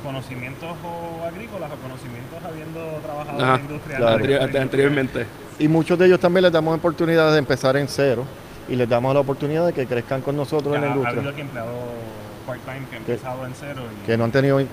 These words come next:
Speaker 3: conocimiento previo y,
Speaker 1: ya
Speaker 3: y han podido echar para adelante aquí con
Speaker 1: sacaron su
Speaker 3: nosotros.
Speaker 1: licencia ocupacional, que, fíjate que aún para empezar como temporero en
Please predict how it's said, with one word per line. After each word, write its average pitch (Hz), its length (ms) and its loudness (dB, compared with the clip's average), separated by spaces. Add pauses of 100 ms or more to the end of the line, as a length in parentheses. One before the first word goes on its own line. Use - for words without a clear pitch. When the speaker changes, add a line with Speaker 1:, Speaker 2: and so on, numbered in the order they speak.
Speaker 3:
conocimiento 131 560 0
previo 151 360 4
y, 113 60 0
Speaker 1:
ya 107 680 -6
Speaker 3:
y 117 80 0
han 107 100 2
podido 123 320 2
echar 117 200 -2
para 117 180 2
adelante 107 140 -2
aquí 101 200 -4
con 120 120 -2
Speaker 1:
sacaron 113 260 0
su 104 80 -6
Speaker 3:
nosotros. - 120 -6
Speaker 1:
licencia - 180 -10
ocupacional, 151 520 -10
que, 127 180 -8 (360)
fíjate 185 200 -8
que 123 180 -10
aún 123 320 -8
para 190 140 -8
empezar 185 280 -10
como 185 180 -10
temporero 156 460 -10
en 143 60 -10